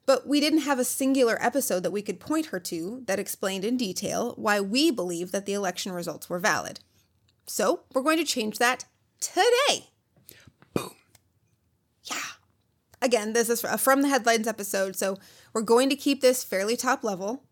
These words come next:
Speaker 1: We're gonna give you a good overview of the main arguments that folks are making about the election being stolen. Uh, we're gonna touch on some of the, um, nope, we're not gonna touch on the lawsuit. I
Speaker 2: We're
Speaker 1: didn't
Speaker 2: not.
Speaker 1: change that.
Speaker 2: We, that was, that was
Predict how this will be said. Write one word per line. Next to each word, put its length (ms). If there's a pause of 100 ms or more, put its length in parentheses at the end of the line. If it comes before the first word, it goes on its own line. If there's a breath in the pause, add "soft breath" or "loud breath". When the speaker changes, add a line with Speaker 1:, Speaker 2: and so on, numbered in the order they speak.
(100)
Speaker 1:
We're 140
gonna 180
give 160
you 140
a 60
good 420
overview 480
of 120
the 60
main 240
arguments 600
that 160
folks 260
are 60
making 340
about 320
the 80
election 400
being 220
stolen. 460 (840 loud breath)
Uh, 240
we're 100
gonna 160
touch 480 (120)
on 580 (240)
some 340
of 220
the, 480
um, 520 (200)
nope, 240 (400)
we're 80
not 160
gonna 140
touch 200
on 80
the 80
lawsuit. 480
I 80
Speaker 2:
We're 60
Speaker 1:
didn't 240
Speaker 2:
not. 40
Speaker 1:
change 160
that. 180
Speaker 2:
We, 180
that 260
was, 380
that 260
was 300